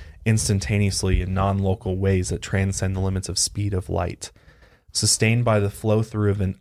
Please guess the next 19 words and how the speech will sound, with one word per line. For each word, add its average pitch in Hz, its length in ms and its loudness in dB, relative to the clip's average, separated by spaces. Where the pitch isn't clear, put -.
unimaginably 104 680 2
vast 98 360 0
amount 95 200 0
of 90 120 -6
energy, 107 560 0
free 113 380 2
at 104 80 4
its - 160 -2
deepest 101 360 0
quantum 95 420 0
levels 92 340 2
while 92 160 2
not 92 300 0
proving 98 320 -2
the 95 80 0
universe 92 380 -2
is 87 120 -4
alive. 92 500 2
These 98 240 4